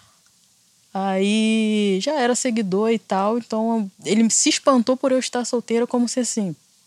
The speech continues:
a fantasia que existe na internet, muito seguidor, verificado e tudo mais, eu tivesse dinheiro,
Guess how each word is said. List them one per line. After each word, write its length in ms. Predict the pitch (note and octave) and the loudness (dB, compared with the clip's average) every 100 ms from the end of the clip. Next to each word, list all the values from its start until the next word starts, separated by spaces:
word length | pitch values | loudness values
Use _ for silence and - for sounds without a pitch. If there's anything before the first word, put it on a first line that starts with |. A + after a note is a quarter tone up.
| _ _ _ - - - | _ _ _ -20 -14 -8
a 80 | |
fantasia 680 | E3 - A3 G#3+ F#3+ A3 C4+ | -6 -4 -2 0 -2 0 -2
que 120 | C4 | 0
existe 340 | A3 F3+ F#3+ F#3+ | 0 0 -2 -2
na 100 | F3+ | -2
internet, 720 | E3+ D#3+ D#3+ E3+ F3+ D#3+ - | -4 -4 -2 0 -2 -2 -2
muito 460 | F3 G3+ G#3+ F#3+ F#3 | 2 4 4 2 -2
seguidor, 560 | F3 D#3+ C#3+ F3 F#3+ | -4 -6 -4 -2 0
verificado 960 | D#3+ G3+ G#3 - E3+ - - A3 G3+ F3+ | 0 -2 -2 -6 -12 -10 0 4 4 2
e 40 | |
tudo 200 | - F3 | -2 -4
mais, 300 | E3+ G3 G3 - - - - | -2 0 -2 -6 -14 -8 0
eu 80 | A3+ | 0
tivesse 320 | G3 F#3 - | 0 -2 -2
dinheiro, 540 | E3 D3 D3+ G3 A3+ | -4 -4 0 0 -2